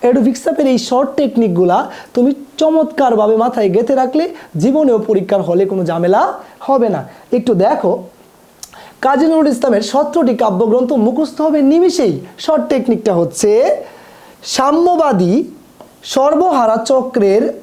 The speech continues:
অগ্নিকন্যা মনসা, চাঁদ ও সঞ্চিতা, সন্ধ্যায় জিঞ্জির রোডে প্রলয় শিকা নিয়ে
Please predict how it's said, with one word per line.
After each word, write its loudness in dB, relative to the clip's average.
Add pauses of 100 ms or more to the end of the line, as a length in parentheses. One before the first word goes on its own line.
অগ্নিকন্যা 2 (220)
মনসা, 0 (260)
চাঁদ 2 (400)
ও 2 (180)
সঞ্চিতা, 0 (500)
সন্ধ্যায় 2 (300)
জিঞ্জির 2
রোডে 2 (600)
প্রলয় 2
শিকা 0
নিয়ে 2